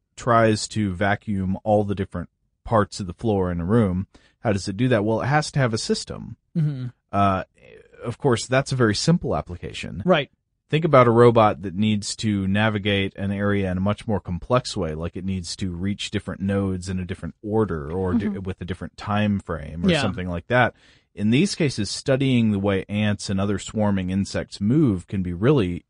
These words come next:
Speaker 1: important in coming up with the most efficient ways to tell a robot how to navigate its surroundings, especially with limited computational power like these insects have.
Speaker 2: Sure, yeah.
Speaker 3: Sure.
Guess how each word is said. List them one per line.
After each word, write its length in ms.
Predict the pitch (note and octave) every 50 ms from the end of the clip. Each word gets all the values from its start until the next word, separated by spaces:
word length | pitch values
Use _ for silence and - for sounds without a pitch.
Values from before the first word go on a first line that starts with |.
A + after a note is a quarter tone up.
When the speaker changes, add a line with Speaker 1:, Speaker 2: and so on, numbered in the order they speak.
| _ -
Speaker 1:
important 600 | G#2 G2 - - A2+ G2+ - - F#2+ F#2 F#2 - -
in 400 | F#2+ F#2 F#2 F2+ F2 F2+ F#2 G2
coming 300 | - A#2+ A2 G#2+ G#2 G2+
up 120 | F#2 - -
with 100 | G2+ -
the 80 | G#2
most 440 | G2+ G2+ G#2+ A2 A2 G#2+ - - -
efficient 380 | G2+ - - G#2 - - E2+ D2+
ways 320 | G2 G#2 G#2+ G2+ F#2 -
to 120 | - G2+
tell 340 | E2+ - - A#2+ A#2+ A#2+ A#2
a 40 | G#2
robot 500 | F#2+ F#2+ F#2+ F#2 F2 E2+ F2+ F2+ F2 -
how 340 | - - G2+ A2 G#2 G2 F#2+
to 140 | F#2 - G2
navigate 580 | F#2+ F#2+ F#2 F#2 F2 G2 F2 F#2 F2+ F2 E2 F2
its 160 | D#2+ - -
surroundings, 640 | - G2+ F#2 G2 G2+ G2+ G2+ G2+ G2 F#2 F2 -
especially 580 | G2 - - - D3+ D#3 - - D3+ C3+ B2 A#2
with 300 | G#2 G#2 G2 F2+ - _ - _
limited 600 | G2+ G#2+ A2 A2+ A#2 A2+ A2+ G#2 G#2+ G2+ F#2+ F#2+
computational 760 | - A2+ G#2 F#2+ - G2+ F#2+ - A#2 A2 G#2 - G#2+ F#2+ E2+ E2+
power 320 | - G2 F2 E2 E2 E2+ E2+
like 200 | F2 E2+ D#2+ -
these 200 | - D#2 D2+ E2+
insects 400 | F2+ F2 F2 - - G1+ - -
have. 260 | - A#1+ A#1 C2+ E2
Speaker 2:
Sure, 320 | - - C#4 C4 E3+ G#2+ -
yeah. 140 | D#3+ F3 F3+ D3
Speaker 3:
Sure. 240 | C3+ D#3+ F#3+ G3